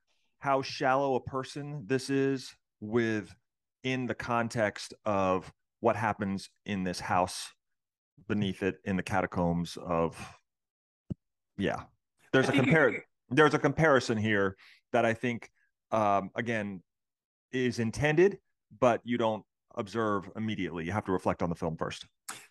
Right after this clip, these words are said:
Speaker 2: Exactly. And so I think you have it at least on a surface level, and I'd like to dive a little bit more into that. I think the overall subtext of the movie is how men and women approach situations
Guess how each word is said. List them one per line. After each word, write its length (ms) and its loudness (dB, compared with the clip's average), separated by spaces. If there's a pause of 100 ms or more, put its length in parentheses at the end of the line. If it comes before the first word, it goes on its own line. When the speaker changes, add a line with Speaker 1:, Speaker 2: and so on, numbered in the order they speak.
(160)
Speaker 2:
Exactly. 560 4
And 120 6
so 300 6
I 140 6
think 260 -4
you 140 2
have 240 2
it 120 0
at 140 -4
least 240 -6
on 120 -4
a 60 -6
surface 540 -2
level, 280 4
and 100 2
I'd 100 -2
like 180 -2
to 60 -12
dive 300 0
a 80 -2
little 300 2
bit 180 -2
more 160 -2
into 180 -6
that. 320 2
I 100 4
think 220 -6
the 140 0
overall 340 2
subtext 560 -6
of 60 -8
the 60 -4
movie 320 -2
is 200 -4
how 460 0 (220)
men 300 2
and 240 -4
women 420 -2
approach 400 -6
situations 880 -6